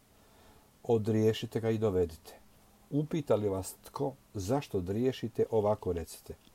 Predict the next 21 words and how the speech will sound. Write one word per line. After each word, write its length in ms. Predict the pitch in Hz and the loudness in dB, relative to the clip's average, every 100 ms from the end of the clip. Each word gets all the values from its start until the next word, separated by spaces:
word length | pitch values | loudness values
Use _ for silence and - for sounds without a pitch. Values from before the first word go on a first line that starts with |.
| - | -16
Gospodinu 720 | 113 104 - - 110 101 98 92 | -2 -2 -2 0 2 2 -2 -6
treba.” 460 | - 73 80 - - - _ - - - - - | -8 -12 -12 -16 -20 -20 _ -20 -18 -8 -6 -2
Oni 220 | 151 156 | 0 0
koji 200 | 139 135 | 4 2
bijahu 400 | 117 135 127 - | 4 4 2 -2
poslani 580 | 110 127 120 113 107 101 - | -4 -4 -2 -4 -4 -4 -4
otiđoše 720 | - 98 107 107 123 127 - 110 | -4 -4 -4 -4 -4 -6 -6 -4
i 120 | 123 123 | 0 0
nađoše 480 | 120 139 143 - | 0 -2 -4 -4
kako 260 | 135 - 135 | -6 -2 -2
im 160 | 117 110 | 0 2
bijaše 440 | 120 101 - 98 | 2 2 0 0
rekao, 400 | 127 - 73 - - - - - - | 0 0 -12 -12 -20 -20 -20 -12 -6
i 180 | 175 - | -6 -4
dok 260 | 120 117 | -2 -2
su 160 | - 120 | 0 -2
driješili 640 | 98 113 156 175 - 175 170 | 4 4 4 0 -6 -4 -4
magere, 520 | 135 135 135 95 78 _ _ _ _ - _ _ _ _ _ _ _ _ _ | 0 4 4 2 0 _ _ _ _ -20 _ _ _ _ _ _ _ _ _
rekoše 520 | 107 113 - 131 - 120 | -2 -2 -2 -8 -4 -4
im 120 | 110 | -2
gospodari: 720 | 110 - 107 101 98 92 | -4 -2 -2 0 2 0